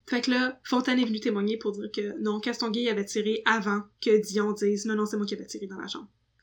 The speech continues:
C'est pas parce que Castonguay savait qu'il se faisait pas tirer dessus pis qu'il était super sadique pis qu'il voulait tirer. C'est pas ça du tout. Il avait pas compris ce qui se passait. Il pouvait pas le savoir. Puis Dion avait pas dit avant que l'autre tire. Le douze octobre, les accusés, Dion et Castonguay, vont témoigner.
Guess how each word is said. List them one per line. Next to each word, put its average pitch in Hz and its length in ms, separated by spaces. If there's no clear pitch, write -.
C'est - 140
pas 254 120
parce 254 140
que 262 80
Castonguay 220 520
savait 214 580
qu'il 247 180
se - 60
faisait 233 180
pas 233 100
tirer 220 280
dessus 240 220
pis 214 120
qu'il 214 80
était 208 140
super 220 320
sadique 220 440
pis - 80
qu'il 208 160
voulait 196 200
tirer. - 220
C'est 220 140
pas 214 120
ça 220 100
du - 160
tout. - 160
Il 233 100
avait 240 200
pas 262 160
compris 247 280
ce - 80
qui - 80
se - 60
passait. - 320
Il 220 120
pouvait 240 140
pas 226 100
le 208 60
savoir. 196 460
Puis 233 140
Dion 220 240
avait 202 200
pas 214 160
dit 214 260
avant 190 380
que 214 100
l'autre 208 180
tire. - 200
Le 233 160
douze 302 240
octobre, 294 320
les 240 180
accusés, 247 480
Dion 233 260
et 226 80
Castonguay, 220 680
vont 220 160
témoigner. 196 440